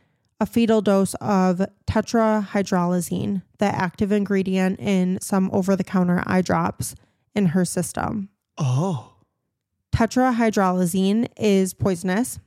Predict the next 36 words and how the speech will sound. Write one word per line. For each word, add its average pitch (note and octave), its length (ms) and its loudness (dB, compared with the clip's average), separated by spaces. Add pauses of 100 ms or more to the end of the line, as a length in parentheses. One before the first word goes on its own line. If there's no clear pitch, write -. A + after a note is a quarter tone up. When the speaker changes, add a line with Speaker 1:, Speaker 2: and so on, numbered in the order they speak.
(140)
Speaker 1:
and G3+ 320 2
can G3 220 2
lead F#3+ 260 2
to G3+ 200 0
some F#3+ 200 -2
pretty G3+ 240 0
serious F#3+ 440 2
side G3+ 200 -2
effects F3+ 460 -2
if - 140 -6
ingested, F#3+ 720 0
such - 300 -4
as F#3 260 0
difficulty F#3+ 540 0
breathing, A#3 640 0 (400)
changes G#3 380 2
in F#3+ 120 2
blood F#3 240 0
pressure, F#3 560 2
nausea F#3+ 400 2
and F#3 180 2
vomiting, G3 580 0
seizures, G3+ 600 0
coma, F3+ 480 0
or F3+ 160 2
death, E3+ 560 -2 (760)
and A#3+ 240 2
a F#3 40 2
bunch F3 240 -2
of F#3 80 2
other F3 200 0
side F3+ 200 -4
effects. - 280 -8
But - 180 -4
those G3+ 220 2
are, F3 260 0